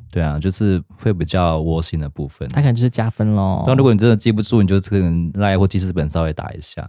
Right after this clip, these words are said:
Speaker 1: 就是客人叫什么名字。我觉得这个都是一些小技巧。
Speaker 2: 你会不会更恶心？就是在他们后面会记他们的生日？
Speaker 1: 不会。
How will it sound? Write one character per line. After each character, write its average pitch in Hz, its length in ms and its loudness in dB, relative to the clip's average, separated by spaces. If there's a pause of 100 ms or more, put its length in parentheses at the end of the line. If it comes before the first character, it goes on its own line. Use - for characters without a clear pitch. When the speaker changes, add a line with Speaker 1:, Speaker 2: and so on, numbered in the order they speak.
Speaker 1:
就 87 120 -8
是 82 60 -4
客 - 140 -10
人 78 100 -2
叫 71 60 -8
什 73 120 -8
么 62 80 -8
名 71 200 -12
字。 - 160 -14
我 - 20 -6
觉 85 80 -2
得 87 60 0
这 92 100 0
个 90 120 0
都 90 120 0
是 90 160 -2
一 82 60 -4
些 80 280 -2
小 78 220 -14
技 78 160 -8
巧。 - 240 -12 (480)
Speaker 2:
你 139 80 4
会 151 80 6
不 156 40 6
会 165 60 4
更 165 140 2
恶 104 180 2
心？ 95 300 -2
就 117 100 2
是 117 320 0
在 117 260 0 (400)
他 127 120 0
们 104 320 2
后 113 180 -2
面 110 200 2
会 110 120 0
记 - 140 -6
他 - 140 -6
们 98 140 0
的 87 320 -4
生 104 260 -2
日？ 101 220 -2 (600)
Speaker 1:
不 85 140 -4
会。 - 160 -6